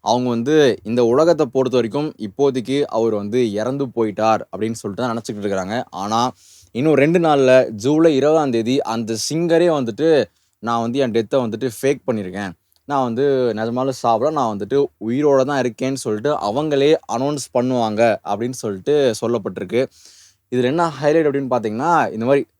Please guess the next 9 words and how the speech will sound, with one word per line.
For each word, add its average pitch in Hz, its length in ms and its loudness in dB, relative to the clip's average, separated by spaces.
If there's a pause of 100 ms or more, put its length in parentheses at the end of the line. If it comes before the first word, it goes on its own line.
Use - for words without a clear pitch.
டெத்தை 123 220 0
வந்து 135 240 0
ஃபேக் 143 220 0
பண்ணதுக்கப்புறம், 123 440 0
அவர் 113 180 2
வந்து 113 180 -2
திருப்பி 123 260 -4
வந்ததுக்கப்புறம் 113 760 0 (300)
ஒரு 151 380 4